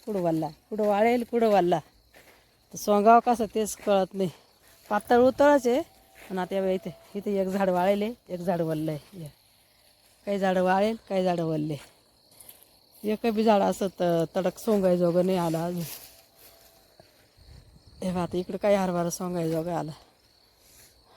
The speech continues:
इकडून सोंगत सोंगत आलं, आता इकडं चाललंय. वावरात गबळ एवढं झालंय, तर हरभरा दिसत नाही आमच्या. काय करावं? या हरभरा स-,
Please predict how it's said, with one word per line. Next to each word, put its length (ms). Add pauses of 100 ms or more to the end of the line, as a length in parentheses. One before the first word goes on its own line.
(960)
इकडून 300
सोंगत 340
सोंगत 300
आलं, 240 (1120)
आता 140
इकडं 320 (260)
चाललंय. 380 (260)
वावरात 440
गबळ 300
एवढं 340
झालंय, 360
तर 100
हरभरा 340
दिसत 300
नाही 180
आमच्या. 300 (3750)
काय 120
करावं? 1400
या 140
हरभरा 360
स-, 180